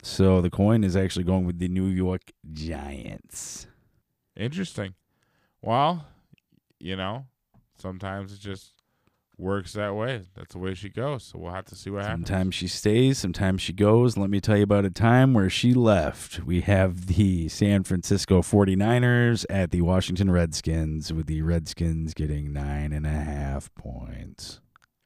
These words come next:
Speaker 2: The Redskins are only getting nine and a half?
Speaker 1: That's it.
Speaker 2: Vegas doesn't really like the Niners, do they?
Speaker 1: No respect.
Speaker 2: They gave 'em none last week. I think they were getting points against the Rams.
Speaker 1: We're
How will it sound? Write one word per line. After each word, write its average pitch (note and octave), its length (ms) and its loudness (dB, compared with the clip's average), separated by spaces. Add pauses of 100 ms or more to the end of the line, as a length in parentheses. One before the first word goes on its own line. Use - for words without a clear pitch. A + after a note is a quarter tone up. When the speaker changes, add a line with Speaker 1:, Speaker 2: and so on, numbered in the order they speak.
(280)
Speaker 2:
The A2+ 80 -6
Redskins A2+ 540 -2
are A#2 160 -6
only G#2 340 -6
getting G#2 300 -8
nine G#2+ 180 -4
and G2+ 120 -6
a G2+ 40 -6
half? G2+ 420 -8
Speaker 1:
That's F#2 200 -2
it. B2+ 240 6 (160)
Speaker 2:
Vegas C#3+ 400 -8
doesn't D#3 320 -8
really A#2+ 160 -6
like A2 240 -6
the A2 80 -8
Niners, F#2 420 -10
do E2 140 -14
they? D#2 280 -12
Speaker 1:
No G2 120 2
respect. - 680 0
Speaker 2:
They G#2+ 120 -4
gave A#2+ 260 -2
'em A#2 140 -6
none A2+ 260 -4
last A2+ 320 -6
week. B2+ 200 -8
I G2 100 -8
think A2 220 -10
they A2 120 -8
were G2 180 -4
getting F#2+ 520 -6
points E2 580 -14 (380)
against F2+ 340 -10
the F2 80 -10
Rams. F#2+ 340 -6
Speaker 1:
We're G2+ 40 -2